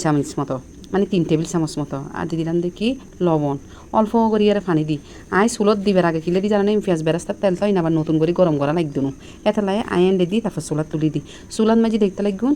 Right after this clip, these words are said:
কালার গো কীরকম ওই মাশাল্লাহ মরিচের কালার ইন কিন্তু অসাধারণ। দেখতে লাগুন তো মরিচ মশলা হসিয়ারে এরকম লাল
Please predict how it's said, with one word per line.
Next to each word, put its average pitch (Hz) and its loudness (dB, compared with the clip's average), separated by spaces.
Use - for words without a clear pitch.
কালার 175 6
গো 190 -2
কীরকম 147 0
ওই 156 2
মাশাল্লাহ 160 -2
মরিচের 156 -2
কালার 170 -2
ইন 180 2
কিন্তু 175 -2
অসাধারণ। 151 -4
দেখতে 220 0
লাগুন 233 4
তো 233 4
মরিচ 190 2
মশলা 185 2
হসিয়ারে 185 4
এরকম 170 6
লাল 156 6